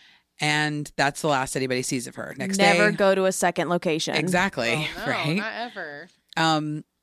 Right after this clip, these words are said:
Speaker 1: they all show up the next day to get on the plane, and she's not there. And nothing's moved in her room. She never made it back to her room. She's just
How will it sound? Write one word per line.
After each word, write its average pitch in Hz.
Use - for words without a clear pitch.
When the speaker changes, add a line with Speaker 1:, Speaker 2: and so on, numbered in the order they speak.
Speaker 1:
they 180
all 180
show 185
up 185
the 160
next 160
day 180
to 165
get 147
on 143
the 143
plane, 185
and 143
she's 139
not 123
there. 147
And 135
nothing's 135
moved 139
in 127
her 139
room. 175
She 147
never 139
made 127
it 127
back 123
to 123
her 123
room. 143
She's 127
just 120